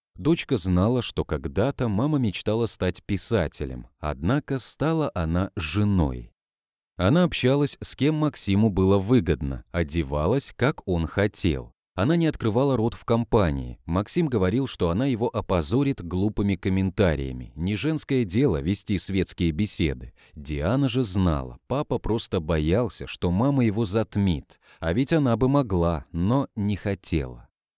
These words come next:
Максим же гордился, что состоит в браке с такой красавицей, ведь маму при нужном освещении и правильной укладке можно было легко спутать с голливудской звездой Шарлиз Терон.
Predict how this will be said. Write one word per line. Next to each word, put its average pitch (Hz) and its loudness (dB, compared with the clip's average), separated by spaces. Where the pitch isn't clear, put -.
Максим 117 0
же 156 2
гордился, 117 0
что 92 -2
состоит 95 0
в 85 -2
браке 123 0
с - -6
такой 95 -2
красавицей, 82 0
ведь 131 -2
маму 107 4
при 82 0
нужном 120 2
освещении 95 2
и 98 0
правильной 73 0
укладке 80 -4
можно 135 2
было 147 2
легко 143 2
спутать 120 -2
с 104 -4
голливудской 113 2
звездой 107 2
Шарлиз 92 0
Терон. 104 2